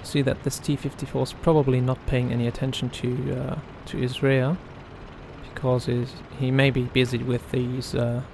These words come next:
allies over there. So just go,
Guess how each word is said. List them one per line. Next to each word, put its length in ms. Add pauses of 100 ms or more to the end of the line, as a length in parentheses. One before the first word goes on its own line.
(520)
allies 340
over 220
there. 320 (1600)
So 180
just 320
go, 300